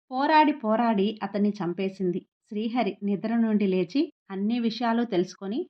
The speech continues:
"నువ్వు ఏకాదశి రోజున జన్మించావు కాబట్టి నిన్ను ఉత్పన్న ఏకాదశి పేరుతో పూజిస్తారని" ఆ దేవతతో చెప్పాడు. "ఆ భక్తులంత-, నా భక్తులంతా నీ భక్తులే,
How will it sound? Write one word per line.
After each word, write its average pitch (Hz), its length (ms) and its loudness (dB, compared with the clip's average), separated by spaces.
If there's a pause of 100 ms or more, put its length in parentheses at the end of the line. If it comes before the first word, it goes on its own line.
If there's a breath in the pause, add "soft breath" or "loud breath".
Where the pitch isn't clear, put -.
(440)
"నువ్వు 285 140 -2 (100)
ఏకాదశి 269 560 -2
రోజున 220 360 -2
జన్మించావు 185 680 0 (120)
కాబట్టి 180 480 -10 (400)
నిన్ను 254 260 0
ఉత్పన్న 262 500 -2 (120)
ఏకాదశి 214 540 0
పేరుతో 190 420 -8 (140)
పూజిస్తారని" 202 840 -6 (180)
ఆ 202 140 -6
దేవతతో 202 560 -4
చెప్పాడు. 170 480 -8 (540)
"ఆ 214 140 0
భక్తులంత-, 214 680 0
నా 214 180 4
భక్తులంతా 233 680 0
నీ 208 160 4
భక్తులే, 202 440 -4